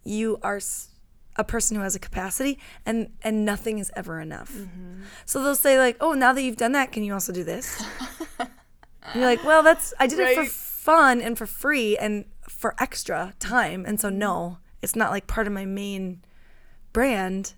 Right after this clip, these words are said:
Speaker 1: It's just something fun I did."
Speaker 2: Right. You
Speaker 1: Like
Speaker 2: have to, you have to, um,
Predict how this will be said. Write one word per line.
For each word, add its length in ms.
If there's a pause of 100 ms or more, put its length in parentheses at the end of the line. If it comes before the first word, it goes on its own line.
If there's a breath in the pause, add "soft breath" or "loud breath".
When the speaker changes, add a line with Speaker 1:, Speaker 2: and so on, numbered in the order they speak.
Speaker 1:
It's 180
just 180
something 300
fun 200
I 100
did." 360 (460 soft breath)
Speaker 2:
Right. 320
You 220
Speaker 1:
Like 60
Speaker 2:
have 140
to, 60
you 40
have 80 (580)
to, 60
um, 440